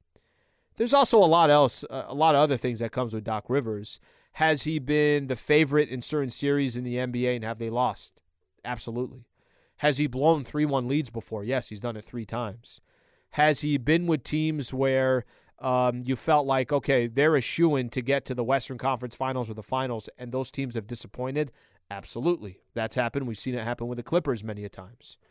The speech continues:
But I think Doc, uh, for me, kind of fills this window for the Lakers where i-, if you went out and got a coach that is a young coach, which, by the way, I'm a fan of, before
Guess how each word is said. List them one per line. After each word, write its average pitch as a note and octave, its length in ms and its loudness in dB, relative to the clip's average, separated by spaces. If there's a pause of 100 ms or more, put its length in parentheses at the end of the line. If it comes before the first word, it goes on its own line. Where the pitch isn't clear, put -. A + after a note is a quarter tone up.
(480)
But D#3 120 2
I E3 80 4
think G#3+ 260 0
Doc, D#3 460 4 (440)
uh, D3 160 2
for D3 220 -2
me, F#3+ 320 0
kind E3 260 -2
of B2+ 80 -2
fills D#3+ 400 0
this B2 220 -2
window D3+ 380 2
for B2+ 160 -4
the A#2 80 -4
Lakers A2+ 680 -4 (440)
where C3+ 640 4 (640)
i-, - 380 -18
if E3 180 -6
you F#3+ 100 -2
went B3+ 200 0
out A3+ 200 4
and D#3 140 2
got D#3 180 6
a C#3 60 0
coach - 720 -2 (680)
that B2 460 0
is A#2+ 540 -2
a B2 80 -6
young D3 260 0
coach, G#2+ 380 -2
which, B2 180 -8
by F#3 140 2
the E3+ 80 0
way, E3+ 80 6
I'm C3+ 100 0
a A2 60 -6
fan D3 260 0
of, G2 180 -6
before C3+ 600 2